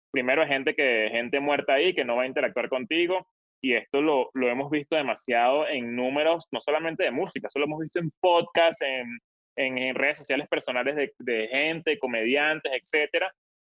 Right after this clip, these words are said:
pero tú ves que tienen quinientos mil seguidores y, le, y reciben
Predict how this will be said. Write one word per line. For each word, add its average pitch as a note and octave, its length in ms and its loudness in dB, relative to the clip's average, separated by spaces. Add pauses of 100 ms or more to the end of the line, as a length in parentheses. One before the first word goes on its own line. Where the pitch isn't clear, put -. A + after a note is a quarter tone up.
(120)
pero A#2 920 2
tú B2+ 140 0
ves D3+ 360 2
que G3 340 0
tienen A#2 540 -2 (300)
quinientos B2 540 -4
mil C#3 240 0
seguidores E3+ 760 2 (720)
y, C#3+ 420 2
le, B2+ 300 2
y C3 200 0
reciben C3+ 720 0